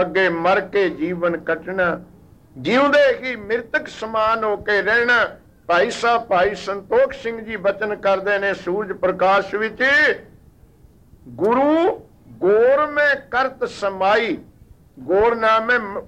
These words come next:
ਕਬਰ ਦਾ। ਮੁਸਲਮਾਨ ਵੀਰ ਕਬਰ ਵਿੱਚ ਪਾਉਂਦੇ ਨੇ ਨਾ ਬੰਦੇ ਨੂੰ, ਤੇ ਭਾਈ ਸੰਤੋਖ ਸਿੰਘ ਜੀ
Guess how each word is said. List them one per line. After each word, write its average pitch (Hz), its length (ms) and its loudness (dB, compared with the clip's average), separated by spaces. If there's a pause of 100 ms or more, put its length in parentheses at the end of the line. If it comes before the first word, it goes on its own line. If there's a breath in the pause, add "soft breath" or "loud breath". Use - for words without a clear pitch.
(160)
ਕਬਰ 254 260 2
ਦਾ। 165 300 -2 (1040)
ਮੁਸਲਮਾਨ 208 720 2
ਵੀਰ 220 260 -4
ਕਬਰ 214 400 0
ਵਿੱਚ 247 200 -4
ਪਾਉਂਦੇ 226 400 0
ਨੇ 285 120 -4
ਨਾ 339 100 -2
ਬੰਦੇ 220 380 -4
ਨੂੰ, - 140 -10 (1160)
ਤੇ 151 60 0
ਭਾਈ 208 340 2
ਸੰਤੋਖ 208 560 -2
ਸਿੰਘ 226 300 -4
ਜੀ 226 120 -2